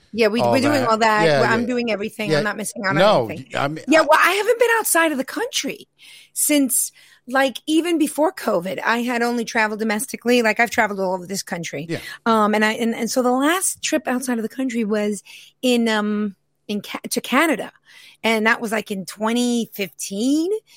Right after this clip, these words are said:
Speaker 2: Wow.
Speaker 1: So seven years ago, but that was Canada. So it was
Speaker 2: Yeah.
Speaker 1: really close. I haven't been overseas in, like, fifteen years. Last time I went to, I went to Paris, which I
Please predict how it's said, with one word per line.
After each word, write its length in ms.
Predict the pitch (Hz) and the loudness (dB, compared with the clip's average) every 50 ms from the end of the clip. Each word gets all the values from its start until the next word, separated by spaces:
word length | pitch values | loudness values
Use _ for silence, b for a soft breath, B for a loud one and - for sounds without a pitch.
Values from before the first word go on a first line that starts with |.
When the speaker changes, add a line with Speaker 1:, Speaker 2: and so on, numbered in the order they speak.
| b b | b b
Speaker 2:
Wow. 120 | b - - | b 2 2
Speaker 1:
So 100 | 247 226 | 2 2
seven 340 | - - - 240 233 247 | 2 2 0 0 0 0
years 200 | 247 247 254 254 | 0 0 0 0
ago, 160 | 247 233 277 262 | 2 2 2 2
but 180 | 208 247 - | 2 0 0
that 140 | 233 233 - | -2 -2 -2
was 120 | 214 - | -4 -8
Canada. 440 | - - 226 233 240 226 196 180 175 | -6 -4 -2 -2 -2 -2 -4 -6 -8
So 120 | - - 196 | -6 -8 -6
it 60 | 185 | -6
was 160 | 202 185 151 | -8 -4 -2
Speaker 2:
Yeah. 60 | 262 | 0
Speaker 1:
really 180 | 247 247 233 - | 2 2 2 0
close. 640 | - - 262 262 226 - - - - - - - _ B B B B | 0 0 0 2 2 0 0 -4 -8 -8 -8 -10 _ B B B B
I 60 | B 320 | B 2
haven't 180 | 392 415 381 | 2 2 2
been 100 | 349 311 | 2 2
overseas 540 | 311 294 247 254 - - 262 254 247 226 208 | 2 0 0 -2 -4 -4 -2 -2 -2 -2 -2
in, 140 | 226 208 202 | -4 -4 -4
like, 160 | 202 196 180 | -4 -6 -6
fifteen 340 | - 220 185 - 226 190 190 | -6 -8 -6 -6 -6 -6 -6
years. 240 | 180 139 - - - B B B B B | -8 -8 -10 -12 -14 B B B B B
Last 240 | 233 247 262 277 - | 2 2 2 2 2
time 120 | 311 294 | 2 2
I 60 | 285 277 | 2 2
went 240 | 262 269 262 202 | 2 0 0 -2
to, 360 | - - 262 247 240 240 240 240 - | -2 -4 -2 -2 -2 -4 -6 -4 -2
I 60 | 233 | 0
went 180 | 226 233 233 - | 0 0 0 -2
to 60 | 214 | -6
Paris, 640 | - - 247 233 226 220 156 - - - - - - B B B B B B | -6 -4 0 2 2 2 2 0 -2 -6 -6 -6 -8 B B B B B B
which 180 | 233 240 - - - | -8 -8 -8 -6 -6
I 300 | 208 190 196 208 196 | -4 -2 -2 -2 -4